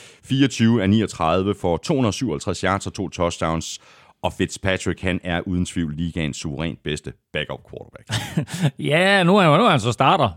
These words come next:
Speaker 2: i, i den her kamp. Altså, man kan jo sige, han er otteogtredive år, og han har jo masser af erfaring. Og så lige skal man lægge mærke til, super, super klog. Han er jo gået på Harvard, så han er jo nok den mest intelligente af alle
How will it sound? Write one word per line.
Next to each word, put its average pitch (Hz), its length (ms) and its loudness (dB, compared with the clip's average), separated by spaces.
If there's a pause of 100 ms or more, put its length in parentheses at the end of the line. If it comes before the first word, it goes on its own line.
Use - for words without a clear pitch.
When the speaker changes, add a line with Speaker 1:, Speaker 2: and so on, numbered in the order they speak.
Speaker 2:
i, 131 300 2
i - 20 4
den 151 220 2
her 127 160 6
kamp. 135 320 0
Altså, 120 560 4
man 123 180 2
kan 131 80 2
jo 110 60 0
sige, 143 200 2
han 135 120 4
er 135 40 6
otteogtredive 139 480 4
år, 143 400 4
og 120 100 4
han 127 180 2
har 120 140 2
jo 120 120 2
masser 127 440 2
af 120 60 0
erfaring. 123 420 2
Og 120 60 -2
så 156 100 2
lige 160 220 2
skal 139 100 -6
man 123 80 2
lægge 117 120 -2
mærke 135 160 0
til, 127 140 -2
super, 151 360 -2
super 151 300 2
klog. 131 320 2 (200)
Han 123 140 2
er 139 40 6
jo 135 100 6
gået 143 160 6
på 120 80 4
Harvard, 127 460 2 (300)
så 135 120 2
han 131 140 6
er 123 60 4
jo - 20 4
nok 151 200 4
den 135 80 4
mest 151 240 0
intelligente 135 540 2
af 113 40 2
alle 135 160 2